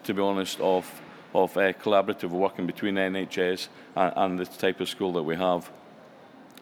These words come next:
I think the, uh, the aim for us was,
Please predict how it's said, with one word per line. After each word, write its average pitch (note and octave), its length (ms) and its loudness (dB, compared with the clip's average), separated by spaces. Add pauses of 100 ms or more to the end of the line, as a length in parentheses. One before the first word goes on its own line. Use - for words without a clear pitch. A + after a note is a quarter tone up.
(880)
I C3 60 6
think C#3+ 360 2
the, A#2+ 340 4
uh, A2 200 4 (2000)
the C#3+ 80 4
aim D#3+ 260 4
for A#2 200 4
us A2 220 4
was, G#2 420 2